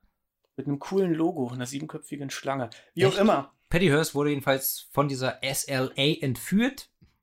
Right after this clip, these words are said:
Speaker 2: und hat sich ihnen dann aber angeschlossen.
Speaker 1: Genau, und man weiß nicht, ob's nun das Stockholm-Syndrom war oder andere Gründe. Sie wurde dann später auch verhaftet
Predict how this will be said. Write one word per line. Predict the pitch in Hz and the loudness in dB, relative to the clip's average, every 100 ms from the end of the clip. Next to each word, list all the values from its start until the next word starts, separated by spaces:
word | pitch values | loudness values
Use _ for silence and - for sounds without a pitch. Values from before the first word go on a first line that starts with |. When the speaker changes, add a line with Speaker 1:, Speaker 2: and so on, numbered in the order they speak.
| _ | _
Speaker 2:
und | 131 117 | -2 0
hat | 151 | 0
sich | 170 - - - | -2 -6 -8 -4
ihnen | 143 165 | -2 0
dann | 156 156 | -2 -4
aber | 156 170 | -4 -2
angeschlossen. | 226 254 226 123 104 95 82 _ - | -2 -2 -2 -2 -4 -4 -12 _ 0
Speaker 1:
Genau, | 147 160 139 | 4 4 2
und | 123 | 0
man | 127 | -4
weiß | 123 135 - | -2 -4 -4
nicht, | 147 143 | -4 -6
ob's | 131 - | -8 -4
nun | 135 131 131 131 - _ _ _ | -2 -2 -4 -6 -12 _ _ _
das | 127 | -6
Stockholm-Syndrom | - 143 185 170 156 165 139 151 165 | 0 0 2 2 2 0 0 -2 0
war | 147 151 160 165 - | 0 -2 -2 -4 -6
oder | 143 139 135 135 139 _ _ _ _ _ _ _ _ _ _ | -4 -2 -2 -4 -8 _ _ _ _ _ _ _ _ _ _
andere | 151 180 135 127 | 0 2 0 -2
Gründe. | 120 123 135 208 - _ _ _ _ | -6 -4 -4 -6 -10 _ _ _ _
Sie | - 135 131 143 - | -14 -10 -10 -12 -6
wurde | 147 156 | -4 -2
dann | 156 | -4
später | - 160 160 | -4 0 -2
auch | - | 0
verhaftet | 139 160 - 226 226 | -4 -6 -8 -14 -14